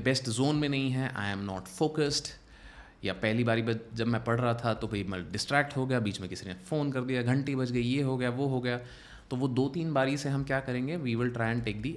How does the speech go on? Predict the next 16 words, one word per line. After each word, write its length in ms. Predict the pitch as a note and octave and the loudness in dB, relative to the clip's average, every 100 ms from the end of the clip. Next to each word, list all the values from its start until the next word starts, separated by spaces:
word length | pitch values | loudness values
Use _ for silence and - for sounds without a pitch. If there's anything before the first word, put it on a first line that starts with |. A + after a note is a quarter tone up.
| B2+ | -2
average 340 | F#2+ G2 E2 - | -4 -4 -6 -8
two 120 | A2 | -8
three 200 | A2 A#2+ A2+ | -6 -4 -4
times। 320 | G#2 B2 F3+ - - - G#2+ | -4 -4 -8 -10 -16 -12 -6
You 100 | G#2 | -2
want 160 | G#2 | -2
to 60 | G#2+ | -2
run 140 | G#2 G2+ | -2 -2
this 140 | G#2 G#2 | -4 -6
experiment 440 | - G#2+ D3+ D3 | -6 -4 -4 -4
and 120 | G#2 G2+ | -6 -4
take 140 | G2 G2 | -6 -4
the 100 | B2 F2 | -4 -2
average। 320 | F2 F2+ D#2 - - - - - - | -2 -2 -8 -12 -16 -20 -20 -20 -10
इससे 260 | - - A#2+ | -8 -2 -2
क्या 200 | A#2+ | 2